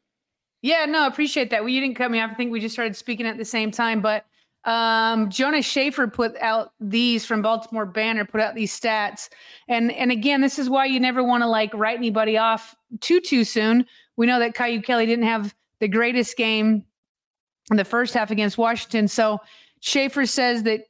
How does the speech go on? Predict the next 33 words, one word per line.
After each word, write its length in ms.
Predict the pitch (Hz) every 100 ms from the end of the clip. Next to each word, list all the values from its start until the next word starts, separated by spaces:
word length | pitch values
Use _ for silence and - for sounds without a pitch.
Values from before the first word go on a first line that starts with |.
| _
Caillou 360 | - 277 294 262
Kelly 360 | - 269 262 254
allowed 360 | 233 220 214
five 400 | - 254 294 392
catches 520 | - 277 262 277 254
on 220 | 247 220 220
five 400 | - 254 262 262
targets 420 | 247 233 233 226
for 140 | 226
fifty-nine 500 | - 254 269 240 226
yards 300 | 214 202 196
in 60 | 208
the 60 | 196
first 340 | - 208 -
half 460 | 220 214 202 - - _ _ _
versus 340 | 202 185 202 190
Washington 680 | 214 220 - 208 208 196 202
per 280 | - 208
Next 260 | 202 190 -
Gen 180 | 202 196
Stats. 640 | - 247 214 - - - _ _ _ _ _
In 160 | 226 226
the 80 | 226
six 340 | - 269 -
quarters 420 | - 254 233 226
since, 800 | - 339 349 269 240 - - - - _ _
he's 200 | 262 233
allowed 300 | 240 220 208
one, 420 | 196 202 233 277 - _ _ _ _
he's 200 | 233 220
allowed 280 | 240 226 214
one 420 | 202 214 254 381
catch 640 | - 240 220 233 - -